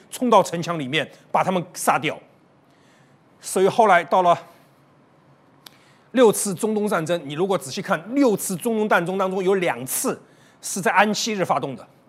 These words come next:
包括第四次赎罪日战争。那一天，当以色列摩萨德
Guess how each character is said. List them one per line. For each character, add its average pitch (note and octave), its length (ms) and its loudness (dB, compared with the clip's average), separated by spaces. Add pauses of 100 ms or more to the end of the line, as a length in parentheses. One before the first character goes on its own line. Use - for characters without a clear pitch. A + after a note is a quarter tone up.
(300)
包 B3+ 140 6
括 B3 120 4
第 A#3 220 0
四 B3 180 -4
次 F3+ 220 -6
赎 F3 300 -8
罪 G#3+ 180 0
日 G#3 100 -4
战 D#3+ 240 0
争。 F3 180 -2 (240)
那 B3+ 140 6
一 A#3 160 4
天， A3 320 0 (520)
当 C4+ 340 8
以 E3+ 140 -6
色 C#4 220 0
列 B3 140 6
摩 F#3+ 240 2
萨 G#3+ 220 4
德 E3 180 0